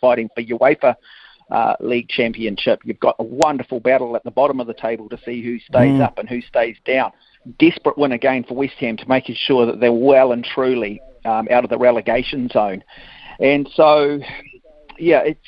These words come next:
Speaker 1: just such an intriguing, it's just such an intriguing competition, just so many narratives constantly supporting it. So,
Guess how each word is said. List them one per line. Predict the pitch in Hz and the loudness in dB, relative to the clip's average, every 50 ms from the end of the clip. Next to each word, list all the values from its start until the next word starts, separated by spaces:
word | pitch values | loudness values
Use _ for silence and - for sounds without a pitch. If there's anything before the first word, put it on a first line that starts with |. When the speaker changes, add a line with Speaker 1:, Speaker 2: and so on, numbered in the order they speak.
| - - | -10 -10
Speaker 1:
just | 190 170 - | -10 -8 -2
such | - 180 165 - - | -2 -2 -2 -2 -6
an | 156 | -10
intriguing, | 139 127 - - - 165 170 165 156 - 143 131 120 - | -10 -10 -10 -10 -6 -4 -4 -4 -4 -6 -8 -10 -8 -8
it's | - 135 - - | -8 -10 -10 -8
just | - - 147 - - | -8 -8 -8 -2 -2
such | 160 156 - - - | -2 -2 -2 -4 -8
an | 156 | -8
intriguing | 135 123 - - - - 151 160 160 156 135 139 139 | -8 -8 -8 -10 -8 -4 0 0 0 0 0 -2 -4
competition, | 127 - 139 131 123 - - 131 123 - - 117 113 | -2 0 -2 -2 -2 0 0 0 0 0 -2 -6 -6
just | - 110 - | -8 -8 -2
so | - 156 160 | 0 0 2
many | 156 147 139 135 | 2 2 2 2
narratives | 131 131 135 135 131 131 - 151 120 - - | 2 2 4 4 4 2 0 -4 -8 -10 -8
constantly | - 139 135 - _ - - 120 127 - - | -6 -6 -6 -8 _ -18 -14 -14 -14 -14 -16
supporting | - - - 135 135 131 127 127 127 | -18 -8 -4 0 0 2 2 2 4
it. | 131 127 - - - - - - - - - _ _ - | 4 4 4 0 -4 -18 -20 -20 -20 -20 -20 _ _ -2
So, | - 156 156 143 139 | 0 2 2 2 0